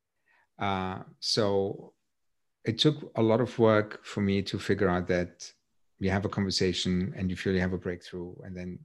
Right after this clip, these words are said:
a month later something happens and you revert back to your old behaviors.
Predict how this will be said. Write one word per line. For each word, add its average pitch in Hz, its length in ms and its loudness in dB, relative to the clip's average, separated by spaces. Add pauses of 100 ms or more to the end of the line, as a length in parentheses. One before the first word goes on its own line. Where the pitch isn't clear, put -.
(280)
a 87 60 -12
month 92 280 -10
later 95 300 -8
something 90 320 -6
happens 90 480 -8 (480)
and 107 180 0
you 104 140 2
revert 92 340 -2
back 85 200 -10
to 92 100 -12
your 85 120 -8
old 87 180 -10
behaviors. 87 720 -4